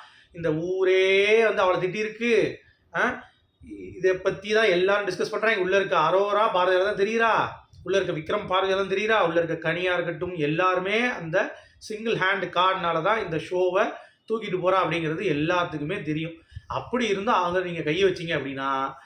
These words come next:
விஜய் சேதுபதி சொல்லிடுவாரு, "நான் வேணா திண்டுக்கல்ல இருந்து ஒரு பூட்டு வாங்கிட்டு வரேன் பெருசா, வேணா பூட்டு போட்டு உக்காந்துருவோமா?"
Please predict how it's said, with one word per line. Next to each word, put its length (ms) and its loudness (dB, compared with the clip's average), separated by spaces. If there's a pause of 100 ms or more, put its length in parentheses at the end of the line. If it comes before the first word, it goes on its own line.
(140)
விஜய் 200 -2
சேதுபதி 260 4
சொல்லிடுவாரு, 320 0
"நான் 240 0
வேணா 120 -2 (360)
திண்டுக்கல்ல 360 -2
இருந்து 180 -2
ஒரு 160 -2
பூட்டு 220 -2
வாங்கிட்டு 200 0
வரேன் 140 -6
பெருசா, 380 -4 (380)
வேணா 320 -2
பூட்டு 260 -6
போட்டு 240 2
உக்காந்துருவோமா?" 560 0